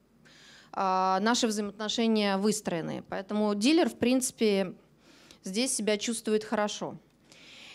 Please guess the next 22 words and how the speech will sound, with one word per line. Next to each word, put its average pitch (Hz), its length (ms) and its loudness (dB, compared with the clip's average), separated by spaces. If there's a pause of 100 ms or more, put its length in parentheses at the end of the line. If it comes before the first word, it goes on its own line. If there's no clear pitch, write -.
(420)
Какие 226 320 4
мы 349 140 2
для 285 140 4
себя 277 300 4
выдвигали 269 480 4
гипотезы 233 880 4
и 233 480 2
что 330 320 4
из 254 220 4
этого, 247 720 4 (520)
опять 240 280 4
же 214 80 0
таки, 220 180 -2
подтвердилось, 240 760 4
а 240 60 4
что 269 220 2
нет? 202 260 2 (1400)
А, 254 720 6 (300)
спрос 415 380 4
на 262 120 6
рынке 359 300 4
существует. 269 880 4